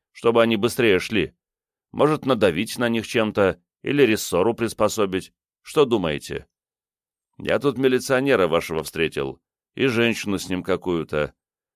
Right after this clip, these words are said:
Травин уселся рядом с Машей, вгляделся в чертёж. «Их взволновало что-то, да так, что и меня не заметили.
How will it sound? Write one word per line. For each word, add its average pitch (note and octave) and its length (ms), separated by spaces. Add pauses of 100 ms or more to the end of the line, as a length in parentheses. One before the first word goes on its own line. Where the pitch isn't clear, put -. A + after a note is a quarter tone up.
(140)
Травин G2+ 380
уселся F2 440
рядом C#2+ 260
с - 80
Машей, G#2+ 460 (200)
вгляделся F2+ 640
в - 80
чертёж. E2+ 560 (560)
«Их G#2+ 240
взволновало A2+ 720
что-то, D2+ 500 (220)
да F2 220
так, A#2 200
что - 160
и B2+ 60
меня G#2 300
не F#2+ 120
заметили. E2+ 680